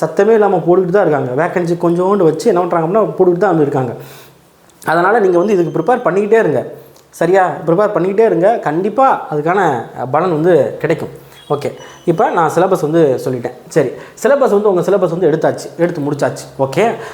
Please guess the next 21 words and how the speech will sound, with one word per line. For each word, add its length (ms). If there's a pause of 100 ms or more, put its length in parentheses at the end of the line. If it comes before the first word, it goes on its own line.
(120)
முதல்ல 320
சிலபஸ் 340
வந்து 80
பிரிண்ட் 280
வந்து 180
போடணும், 340
பிரிண்ட் 220
போட்டு 400
நல்லா 260
வந்து 160
பார்க்கணும், 340
சிலபஸ் 200
வந்து 140
பார்க்கணும். 280 (300)
அதுக்கப்புறம் 540 (220)
கொஸ்டின் 360
எப்படி 240
இருக்கும் 220
அப்படின்னு 440
சொல்லி 200
தெரியணும். 120